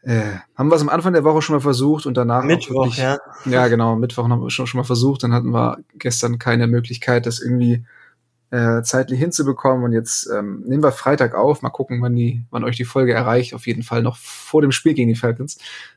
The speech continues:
Speaker 1: Ähm, ja, aber wir sind euch ja auch noch eine Review schuldig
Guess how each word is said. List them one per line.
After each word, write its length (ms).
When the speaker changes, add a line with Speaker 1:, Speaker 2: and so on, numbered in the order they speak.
Speaker 1:
Ähm, 520
ja, 220
aber 220
wir 80
sind 100
euch 120
ja 80
auch 100
noch 180
eine 680
Review 500
schuldig 760